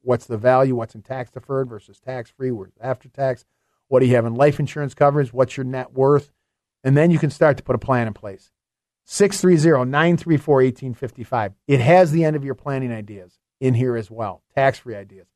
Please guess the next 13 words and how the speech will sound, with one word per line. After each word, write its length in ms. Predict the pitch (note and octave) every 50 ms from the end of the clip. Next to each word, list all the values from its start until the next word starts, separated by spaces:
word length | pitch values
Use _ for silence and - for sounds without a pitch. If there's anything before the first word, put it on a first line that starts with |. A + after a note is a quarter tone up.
| _ _ _ _ _ _ -
and 240 | C#3+ D3 D3+ D3
the 100 | C#3 D3
overall 680 | C#3 C#3 C#3+ C3+ C3 C3 B2+ A#2+ B2 B2 A#2+ A#2 A2+ - _ _ _ _ _ _ _ _ _ _
master 400 | B2+ C3 C3 C3 B2 - - C3
retirement 460 | A#2+ A#2 A2+ - B2 A#2 A2+ A2+ A2 -
plan, 380 | - A#2 A#2 A2+ G#2+ G#2+ G2+ - _ _ _ _ _ -
five 180 | C3+ C#3 C3
simple 240 | - - A#2+ G#2+ G#2
steps 300 | - _ A#2 G#2 - -
to 80 | _ G2
a 40 |
stress-free 380 | - _ - G2+ - _ G2 G2
retirement. 420 | F#2+ F2+ _ F#2 F2+ F2+ F2+ _